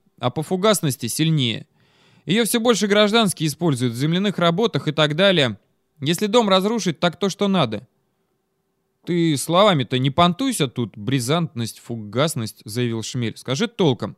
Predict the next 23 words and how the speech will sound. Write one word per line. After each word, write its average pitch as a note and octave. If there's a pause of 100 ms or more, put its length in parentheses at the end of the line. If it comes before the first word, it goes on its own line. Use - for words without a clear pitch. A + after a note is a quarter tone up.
(840)
«Толком G#3+
это G#3+
так. C3 (560)
Скорость, B3
с -
какой F3
В C#3+
В F#3
детонирует, E3 (160)
бризантность. C#3 (300)
Чем E3+
быстрее, G3+
тем D3+
лучше F#3+
те F#3
же D#3+
осколки D#3+
разлетаются». C3+ (220)
Я A#2
изобразил D3+
руками D3+
что-то C3+
разлетающееся. B2+